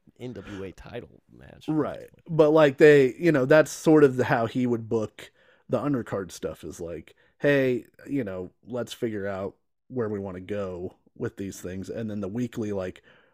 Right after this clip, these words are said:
Speaker 2: week-to-week television was, uh, handed off to, like, Cornette or Sullivan or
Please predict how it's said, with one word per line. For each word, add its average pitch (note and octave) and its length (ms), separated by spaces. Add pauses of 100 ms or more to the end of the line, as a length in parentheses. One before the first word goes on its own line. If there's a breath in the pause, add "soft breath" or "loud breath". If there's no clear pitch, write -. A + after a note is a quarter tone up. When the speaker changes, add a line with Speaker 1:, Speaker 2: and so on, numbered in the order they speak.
(140)
Speaker 2:
week-to-week B2 800
television F#2 760 (460)
was, G2 340 (280)
uh, F2+ 340 (340)
handed C#3 300
off G#2 220
to, G2 260
like, F#2+ 220
Cornette F#2+ 500
or F2+ 260 (240)
Sullivan F2 540
or E2 160